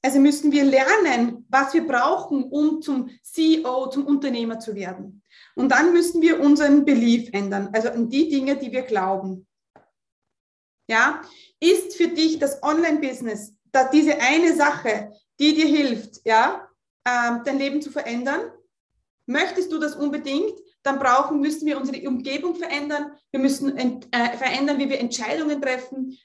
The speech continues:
unsere Fähigkeiten verändern und die Art, wie wir, wie wir denken und wie, an, an die In-, Dinge, die wir glauben. Das ist, das ist das, was wir verändern müs-, müssen. Und wenn wir das verändern, ja, wenn wir diese Schritte machen,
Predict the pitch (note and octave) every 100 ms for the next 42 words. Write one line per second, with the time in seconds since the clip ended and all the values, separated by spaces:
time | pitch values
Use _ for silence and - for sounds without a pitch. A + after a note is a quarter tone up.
0 | _ C4+ B3+ B3+ A#3+ B3+ E4 E4 D#4+ C#4
1 | C4 C#4 C4+ B3 A#3+ A#3 A#3 - - _
2 | D#4 E4 F4+ - D4+ D4 A3 A#3 C4 A#3+
3 | B3+ B3 A#3+ A#3+ B3 B3 A#3+ A#3 F3 A#3+
4 | B3+ F#4 D#4 D4+ B3 B3 - A#3 A#3 A#3+
5 | A#3 A#3+ A#3+ A#3+ A3 B3 A#3+ A#3 A3+ _
6 | _ _ A#3+ A3 A#3+ A#3+ E3+ - F#3+ -
7 | A#3 B3 D#4 D4 - - C#4+ D#4 - B3+
8 | C4 - A#3 A#3 G#3 G3+ G3 F#3 - -
9 | G#3 G3+ G3 F#3 - - - - - A#3+
10 | B3+ D4+ D#4+ D#4+ D#4+ F4+ - F4+ B3 C#4
11 | D#4+ C#4 G3+ F#3+ G#3+ A#3+ C#4+ C4 C4+ C#4
12 | - D#4+ F#4 F#4 - E4 E4+ D#4+ C#4 C#4
13 | - G3 F#3+